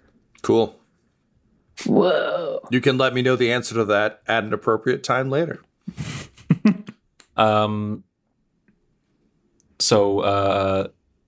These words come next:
Speaker 3: Quinny kind of, like, gestures, like, quiet, like, "Come, come here, come here, come here,"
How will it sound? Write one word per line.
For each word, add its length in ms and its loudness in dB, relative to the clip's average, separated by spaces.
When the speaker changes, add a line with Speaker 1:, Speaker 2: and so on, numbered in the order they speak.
Speaker 3:
Quinny 260 2
kind 240 0
of, 320 0
like, 360 -4
gestures, 540 0
like, 140 -2
quiet, 300 -2
like, 140 -10
"Come, 200 -10
come 120 -10
here, 180 -20
come 100 -6
here, 160 -14
come 140 -8
here," 140 -10